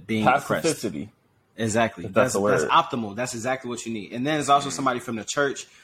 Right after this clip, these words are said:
Speaker 1: who is someone who you should respect as well as also revere this person. You feel me? They're supposed to be an established person in the community, in the church. So now it's like, okay, he's a church leader. I respect him. I revere him. I should,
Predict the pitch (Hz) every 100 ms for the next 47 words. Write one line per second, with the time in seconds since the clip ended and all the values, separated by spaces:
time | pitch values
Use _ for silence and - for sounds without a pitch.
0 | _ 139 127 117 139 135 120 127 120 113
1 | - 143 131 123 - _ _ - 113 -
2 | - 147 135 - _ _ 123 110 107 135
3 | 139 123 117 113 123 120 123 110 104 95
4 | 117 135 127 127 - 123 127 131 131 _
5 | _ _ 117 113 120 117 120 127 110 117
6 | 110 - 117 113 - 117 110 113 107 -
7 | 110 110 107 98 98 95 92 120 117 -
8 | _ _ - 127 127 143 143 127 120 139
9 | 127 123 131 117 110 151 151 151 151 139
10 | 95 110 107 139 135 139 123 107 107 123
11 | 117 - 123 127 110